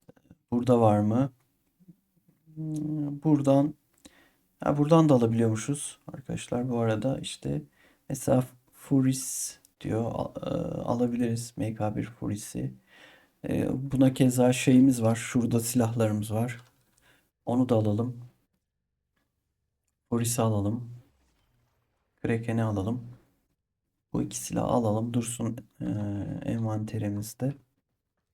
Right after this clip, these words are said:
Bakalım. Okey.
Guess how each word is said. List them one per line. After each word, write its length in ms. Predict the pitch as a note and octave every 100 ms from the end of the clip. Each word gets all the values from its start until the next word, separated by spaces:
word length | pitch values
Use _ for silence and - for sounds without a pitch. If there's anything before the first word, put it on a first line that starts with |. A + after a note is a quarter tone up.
| _ _ _ _ _ _ _ _ _ _ -
Bakalım. 600 | _ A2+ A#2 B2+ - - _ _ _ _ _ _ _ _ _ _ _ _ _ _ _ _ _ _ _ _ _ _ _ -
Okey. 340 | _ - A#2